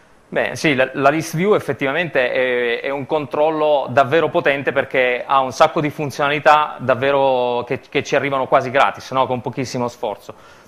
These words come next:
Pensate che se adesso per esempio ci vogliamo mettere a lavorare sulla pagina delle tracks, c'è la possibil-, gestisce in maniera estremamente semplice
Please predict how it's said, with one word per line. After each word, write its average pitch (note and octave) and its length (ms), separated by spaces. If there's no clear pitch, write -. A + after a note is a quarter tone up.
Pensate F3+ 480
che C3+ 340
se - 180
adesso G3 300
per C#3+ 120
esempio D#3 340
ci - 100
vogliamo C#3+ 320
mettere C#3+ 460
a C3 120
lavorare C3+ 380
sulla D3 220
pagina C#3 280
delle B2+ 180
tracks, B2+ 500
c'è F3+ 140
la D#3+ 100
possibil-, F3+ 720
gestisce C#3+ 960
in C#3+ 160
maniera E3 320
estremamente D#3+ 580
semplice D#3 800